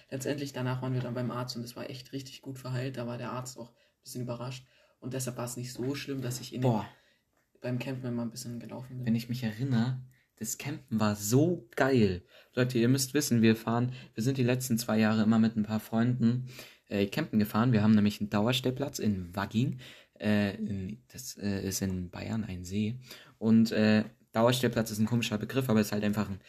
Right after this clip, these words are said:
Speaker 2: Stellplatz, wo man das ganze Jahr ist.
Speaker 1: Mit
Speaker 2: Und,
Speaker 1: seinem,
Speaker 2: ähm,
Speaker 1: wir haben einen Wohnwagen
Speaker 2: Genau, wir haben einen Wohnwagen. Äh, und, also nicht wir, <laughs> sondern unsere Eltern. Ähm, und wir waren dann <laughs> da
Speaker 1: Ja.
Speaker 2: und haben da gecampt. Und es war so geil. Naja, ich könnte jetzt das, die ganzen Storys aus dem Camp erzählen, aber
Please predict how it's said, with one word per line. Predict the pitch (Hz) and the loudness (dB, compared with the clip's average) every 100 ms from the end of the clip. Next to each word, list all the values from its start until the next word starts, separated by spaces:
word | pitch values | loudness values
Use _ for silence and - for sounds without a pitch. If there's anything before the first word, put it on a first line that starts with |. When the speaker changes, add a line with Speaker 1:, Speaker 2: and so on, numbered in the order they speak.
| - | -20
Speaker 2:
Stellplatz, | - 113 113 104 107 | -6 -2 0 0 4
wo | |
man | 104 | 4
das | 95 | 2
ganze | 101 101 | -4 -2
Jahr | 98 98 | -2 0
ist. | - - - - - - | -2 -4 -6 -20 -20 -2
Speaker 1:
Mit | 156 | 2
Speaker 2:
Und, | 104 | 4
Speaker 1:
seinem, | 147 - - 147 | 4 2 4 6
Speaker 2:
ähm, | |
Speaker 1:
wir | 156 | 6
haben | 170 156 | 6 4
einen | 139 135 127 | 4 4 4
Wohnwagen | 131 127 120 120 110 | 2 2 0 -2 2
Speaker 2:
Genau, | 113 113 | 4 4
wir | 110 | 4
haben | 104 | 4
einen | |
Wohnwagen. | 117 127 135 - - - - - | 4 2 -2 -8 -18 -20 -20 -2
Äh, | 110 113 | 4 4
und, | 110 120 113 - - - | 6 6 4 -2 -10 -4
also | 107 | 2
nicht | 104 - | 2 4
wir, | 113 113 | 2 4
<laughs> | |
sondern | - - | 4 4
unsere | 120 - | 6 6
Eltern. | 120 - 127 - 208 208 - | 6 4 0 0 -6 -6 -8
Ähm, | 98 113 113 | 0 2 4
und | 117 117 | 2 2
wir | 117 107 | 2 4
waren | 113 117 | 4 6
dann | 113 | 6
<laughs> | 127 131 | 4 2
da | - 147 127 - | 2 2 0 0
Speaker 1:
Ja. | 131 131 247 135 | 2 4 2 4
Speaker 2:
und | 127 | 2
haben | 139 | 4
da | 117 | 2
gecampt. | 104 104 123 120 127 - - _ | 2 2 2 2 0 -4 -14 _
Und | 113 | 2
es | 113 113 | 2 2
war | |
so | 110 113 | 4 4
geil. | 110 117 127 127 | 4 4 4 0
Naja, | 107 104 95 - _ - - - _ _ _ - | 0 -2 -2 -10 _ -8 -8 -14 _ _ _ -16
ich | |
könnte | - 110 | -2 2
jetzt | 107 | 2
das, | 98 - | 0 -6
die | 101 101 | -2 0
ganzen | 104 104 | 0 -2
Storys | 104 104 104 | -2 0 -2
aus | - | -4
dem | - | -6
Camp | 107 104 | -4 -4
erzählen, | - - 101 | -6 -8 -8
aber | 127 | -8